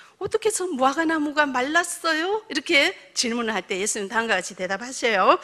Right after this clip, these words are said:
이십 절, 이십이 절 같이 읽어보겠습니다. 제자들이 보고 이상히 여겨 이르되,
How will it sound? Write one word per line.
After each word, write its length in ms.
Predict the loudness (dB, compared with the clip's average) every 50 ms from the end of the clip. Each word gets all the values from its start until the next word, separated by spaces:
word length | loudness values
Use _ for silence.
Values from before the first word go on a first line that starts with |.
| -6 -14 -10 -6
이십 260 | -2 -2 -2 2 4
절, 180 | 4 4 4 4
이십이 340 | 2 -2 -2 -2 -4 -4
절 220 | 0 2 2 2 2
같이 260 | 0 -4 -4 -4 -2
읽어보겠습니다. 1080 | 2 2 6 8 6 6 6 4 -2 -2 -4 -6 -8 -8 -4 0 4 6 8 8 8 6 2 -10 -16 -16 -16 -16 -16 -16 -16 -18 -18 -20 -12 0
제자들이 640 | 4 4 6 8 8 8 8 6 4 4 2 2 2
보고 560 | 2 0 2 4 6 8 8 8 6 4 2 -4 -16 -18 -12 -8
이상히 680 | -4 -4 0 2 4 4 4 2 2 2 2 4 4
여겨 600 | 4 4 2 4 4 6 8 8 6 4 0 -4
이르되, 600 | -4 -2 0 0 2 4 6 6 6 4 2 -4